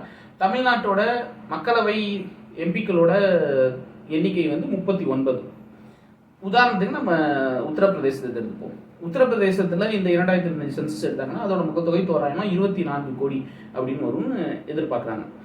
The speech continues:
தமிழ்நாட்டை விட மூணு மடங்கு அதிகம். இப்ப அவங்களுடைய எம் பிக்கள் எண்ணிக்கை எண்பது. அப்போ ப்ரொபோர்ஷனேட்டா பார்த்தா,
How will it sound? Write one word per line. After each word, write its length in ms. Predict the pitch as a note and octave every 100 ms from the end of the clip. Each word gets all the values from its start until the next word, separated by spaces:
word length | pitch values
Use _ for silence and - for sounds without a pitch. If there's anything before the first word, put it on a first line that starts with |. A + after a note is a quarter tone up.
| - - F3+
தமிழ்நாட்டை 380 | G3+ A3+ F#3+
விட 200 | E3+ A3+
மூணு 280 | B3 F#3 G3+
மடங்கு 360 | F3+ E3 F#3 - - -
அதிகம். 340 | C#3 C3+ B2+ - - - - - - - - -
இப்ப 300 | E3+ A#3 A#3+
அவங்களுடைய 580 | F3+ E3+ G3+ F#3+ F#3+ G3 G3+ G3 D#3
எம் 160 | D#3+
பிக்கள் 300 | F3+ F3 E3
எண்ணிக்கை 340 | D#3 D3+ D3 C#3+
எண்பது. 380 | D3+ E3+ E3+ - - - - - - - -
அப்போ 280 | - - A3+ B3+
ப்ரொபோர்ஷனேட்டா 640 | F#3 F3 A#3+ A#3 A3+ G3+ G#3+
பார்த்தா, 320 | F3 D#3+ F3